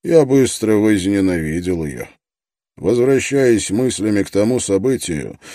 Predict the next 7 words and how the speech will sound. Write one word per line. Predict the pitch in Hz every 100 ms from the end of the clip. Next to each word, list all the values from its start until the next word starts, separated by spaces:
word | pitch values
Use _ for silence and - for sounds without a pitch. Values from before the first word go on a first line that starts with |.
| - - -
я | - 123 165
воссоздавал | 156 139 - 107 143 90 - 135 147 143 120
в | - -
памяти | - 131 131 127 110 123
каждую | - 98 143 151 135 131 127 113
деталь | 85 78 95 143 156 143 104 - - -
и | - 110